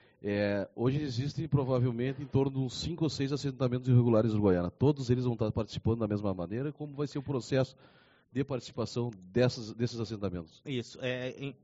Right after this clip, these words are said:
Speaker 2: isso, é importante, mano, a, o teu questionamento pelo seguinte, ó, tem algumas áreas que, inclusive, a gente foi em loco fazer inscrições, né,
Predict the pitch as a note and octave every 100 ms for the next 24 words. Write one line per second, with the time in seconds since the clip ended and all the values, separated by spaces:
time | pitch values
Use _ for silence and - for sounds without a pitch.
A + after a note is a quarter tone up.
0 | _ _ _ _ - - _ _ - -
1 | - _ _ - F3+ - - D3+ D3+ D#3
2 | D#3+ F3+ D3+ D#3+ D#3+ F3+ D#3 C#3 A#2 C3
3 | B2+ B2+ B2+ C3+ B2+ C#3 C#3+ D3+ C#3 C3+
4 | C#3+ D3+ D3 - C3 B2 A2+ G2+ - C#3
5 | D3 C#3+ D#3 D3 C3 C3+ D3+ A#2+ - _
6 | - - _ _ C#3+ C#3+ D#3 D3+ C3+ D3
7 | D3+ D3+ - - D3+ D#3 D#3 D3 C#3+ E3
8 | - C#3+ B2+ C3+ - C#3+ - C3+ C3+ D#3
9 | C3+ B2+